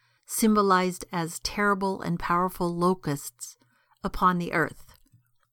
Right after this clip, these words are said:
Notice, however, that they are subject to God's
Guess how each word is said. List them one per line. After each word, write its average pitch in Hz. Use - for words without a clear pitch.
Notice, 190
however, 151
that 185
they 190
are 170
subject 208
to 190
God's 175